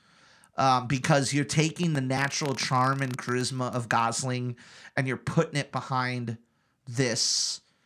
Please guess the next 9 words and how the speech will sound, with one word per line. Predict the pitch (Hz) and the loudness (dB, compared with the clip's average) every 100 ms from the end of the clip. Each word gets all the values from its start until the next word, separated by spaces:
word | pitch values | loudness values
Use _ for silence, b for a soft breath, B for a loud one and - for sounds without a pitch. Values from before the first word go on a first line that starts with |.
| _ _ | _ _
this | 127 - | -2 2
stoic | - - - 139 120 110 - - - _ _ _ _ _ _ _ - | 4 2 0 0 0 -2 -4 -10 -14 _ _ _ _ _ _ _ -20
face | - - - 127 113 - - | -16 -4 0 0 0 -2 -4
of, | - 120 107 110 110 - - _ _ _ _ _ _ 123 | -2 -2 -2 -6 -8 -10 -12 _ _ _ _ _ _ -8
I, | 127 120 | -8 -4
I | 123 | -4
don't | 127 117 | -2 -2
know, | 117 | -2
determination, | 110 117 143 127 123 151 175 247 262 | -4 -2 -2 0 0 0 0 -4 -8